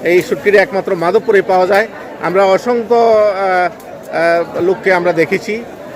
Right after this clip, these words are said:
যে তারা, আহ, অভিজাত পরিবারের, আহ, মানুষ হয়েও এই শুটকিটি মাধবপুর থেকে, আহ, আহ, নিতে আসেন এবং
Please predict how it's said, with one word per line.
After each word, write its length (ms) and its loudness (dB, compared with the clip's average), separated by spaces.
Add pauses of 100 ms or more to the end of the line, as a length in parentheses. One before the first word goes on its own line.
যে 440 4
তারা, 240 2
আহ, 720 -2
অভিজাত 400 4
পরিবারের, 380 2
আহ, 320 -4
মানুষ 320 -4
হয়েও 220 4 (480)
এই 120 -2
শুটকিটি 380 -2
মাধবপুর 380 0
থেকে, 260 0
আহ, 40 -8
আহ, 1200 -2
নিতে 200 0
আসেন 280 0
এবং 220 2